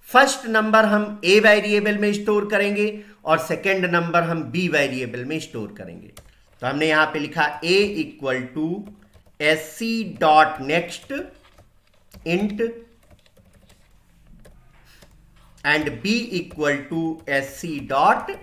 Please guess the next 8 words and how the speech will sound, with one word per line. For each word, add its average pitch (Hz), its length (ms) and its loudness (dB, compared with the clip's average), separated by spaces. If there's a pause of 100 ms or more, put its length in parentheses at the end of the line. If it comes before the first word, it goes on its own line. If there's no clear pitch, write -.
(260)
next 117 420 -8
int। 90 280 -20 (920)
दोनों 190 500 2
नंबर 160 360 2
हमने 170 360 0 (500)
इनपुट 151 380 -4
करा 98 180 -8
लिए। 87 260 -16